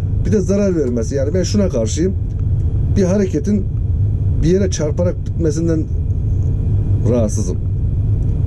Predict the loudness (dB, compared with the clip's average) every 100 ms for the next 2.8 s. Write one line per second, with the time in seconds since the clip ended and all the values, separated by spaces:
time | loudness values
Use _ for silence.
0 | 0 2 2 2 2 2 2 4 2 0
1 | 0 0 0 0 0 0 0 0 0 0
2 | 0 0 0 0 -2 0 -2